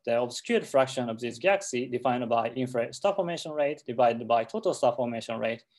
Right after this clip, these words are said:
is pretty much constant at between redshift zero to two point five, and both of, uh, all of the obscured fraction and versus stellar mass relationship follow the co-, uh, same relation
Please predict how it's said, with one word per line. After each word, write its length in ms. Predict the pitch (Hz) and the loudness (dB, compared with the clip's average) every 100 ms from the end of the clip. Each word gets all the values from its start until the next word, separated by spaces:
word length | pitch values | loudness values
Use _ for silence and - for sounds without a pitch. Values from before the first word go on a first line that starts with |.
| _ | _
is 160 | 123 117 | -10 -8
pretty 260 | - 226 214 | -2 -2 0
much 240 | 185 - | -4 -4
constant 540 | 160 135 127 117 117 120 | -4 -4 -2 -2 -2 0
at 220 | 117 117 _ _ _ _ 127 | 0 0 _ _ _ _ -6
between 440 | 123 127 120 131 | -2 0 -2 0
redshift 380 | 123 120 110 110 | -2 -2 -6 -6
zero 220 | 120 117 | -2 -2
to 220 | 117 117 | -2 -6
two 160 | 113 117 | -6 -6
point 260 | 117 113 - | -6 -4 4
five, 380 | 165 117 113 - _ - | 6 6 2 -6 _ -2
and 440 | 123 120 120 131 - - | 0 0 -2 -6 -12 0
both 220 | 127 123 | 0 2
of, 140 | 123 123 _ - | -2 -6 _ -6
uh, 180 | 117 117 | -2 0
all 300 | 135 135 139 | 2 2 2
of 120 | 127 117 | -2 -4
the 240 | 120 117 _ - | -6 -8 _ -8
obscured 400 | 117 - 214 202 | -8 0 2 2
fraction 560 | - 147 - 120 120 127 | 4 2 2 -4 -4 -2
and 380 | 120 117 123 127 _ _ | -2 -2 -6 -12 _ _
versus 300 | 123 117 120 | -2 0 -2
stellar 240 | - 190 185 | 2 2 4
mass 200 | 139 127 | 2 2
relationship 520 | 127 127 113 120 113 _ _ _ | 0 0 -4 -6 -6 _ _ _
follow 200 | 135 127 | 0 0
the 80 | 113 | 0
co-, 200 | - 175 117 | -6 -6 -2
uh, 180 | 117 127 | -2 -4
same 380 | - - 196 196 | -6 -2 -2 0
relation 440 | 143 131 123 120 | 2 2 0 -4